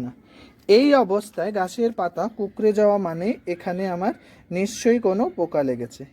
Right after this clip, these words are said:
কি পোকা লেগে থাকে না, এই পোকাগুলো হচ্ছে গিয়ে খুব সামান্য ছোট, যা খালি চোখে দেখা যায় না। তবে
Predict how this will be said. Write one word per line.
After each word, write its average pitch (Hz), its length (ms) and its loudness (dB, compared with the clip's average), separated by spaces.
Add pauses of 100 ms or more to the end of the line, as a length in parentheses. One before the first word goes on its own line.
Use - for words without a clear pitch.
(200)
কি 233 140 2 (100)
পোকা 254 320 4
লেগে 233 280 2
থাকে 240 220 -4 (420)
না, 220 120 0 (280)
এই 247 100 4 (140)
পোকাগুলো 208 640 2 (240)
হচ্ছে 180 300 -2 (100)
গিয়ে 180 180 -2 (440)
খুব 262 200 4 (200)
সামান্য 220 460 0 (180)
ছোট, 185 180 -4 (180)
যা 160 100 2 (220)
খালি 180 280 -2 (100)
চোখে 226 260 0 (500)
দেখা 170 260 0 (100)
যায় 160 220 0
না। 190 60 -2 (140)
তবে 185 160 2